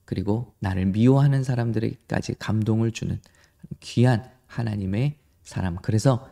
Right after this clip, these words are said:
말씀드렸잖아요, 언젠가. 하나님의 연단은 탁월했던 사람을 따뜻한 사람으로 만들어내는 과정인 것 같습니다. 이런 과정 가운데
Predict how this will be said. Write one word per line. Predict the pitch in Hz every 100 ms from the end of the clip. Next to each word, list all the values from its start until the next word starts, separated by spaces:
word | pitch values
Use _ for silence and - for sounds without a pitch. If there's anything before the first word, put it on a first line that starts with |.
| -
말씀드렸잖아요, | 107 - 160 143 - 107 110
언젠가. | 95 90 98 139 _ _ _ -
하나님의 | 151 156 160 160 160
연단은 | 113 101 104 117 127 - _ _
탁월했던 | - 185 180 185 160 - 123
사람을 | 117 95 92 120 180 - _ _ _ _ _
따뜻한 | - - - - 156 131
사람으로 | 113 98 90 90 117 160
만들어내는 | - 101 90 95 90 87 95
과정인 | - 101 92 90
것 | 98 - _
같습니다. | - - - - - - - _ _ -
이런 | 113
과정 | 113 98 101
가운데 | 104 92 85 85 87